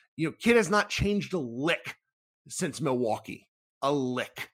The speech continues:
His, he gives very similar quotes. He, he frankly doesn't seem to understand how, how time works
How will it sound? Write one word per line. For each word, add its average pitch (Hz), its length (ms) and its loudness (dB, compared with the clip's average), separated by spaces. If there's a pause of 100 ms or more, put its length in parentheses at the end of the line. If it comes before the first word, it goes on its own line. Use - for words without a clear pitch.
(220)
His, 165 200 0
he 156 140 -4
gives 135 260 2
very 190 540 4
similar 175 420 0
quotes. 135 560 -4 (280)
He, 151 160 -2
he 143 320 -6 (420)
frankly 214 340 0
doesn't 165 360 -2
seem 175 180 -2
to - 80 0
understand 156 420 0
how, 147 220 4
how 131 160 0 (100)
time 156 460 -2
works 202 560 4